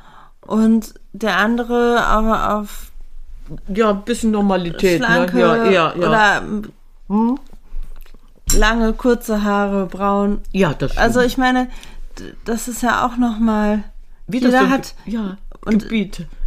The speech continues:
Speaker 1: Ja, und jeder hat ja in seiner Kindheit und im Leben auch noch mal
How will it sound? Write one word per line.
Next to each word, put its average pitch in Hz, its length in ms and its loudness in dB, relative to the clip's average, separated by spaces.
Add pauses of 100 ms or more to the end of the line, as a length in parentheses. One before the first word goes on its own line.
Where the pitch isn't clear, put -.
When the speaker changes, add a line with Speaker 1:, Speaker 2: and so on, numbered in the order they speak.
Speaker 1:
Ja, 208 280 2
und 208 160 0
jeder 240 240 0
hat 254 180 -2
ja 226 280 0 (560)
in 202 140 -2
seiner 190 280 0
Kindheit 233 640 0
und 190 420 -10 (300)
im 202 140 0
Leben 214 540 2 (100)
auch 202 100 0
noch 196 240 0
mal 196 400 -2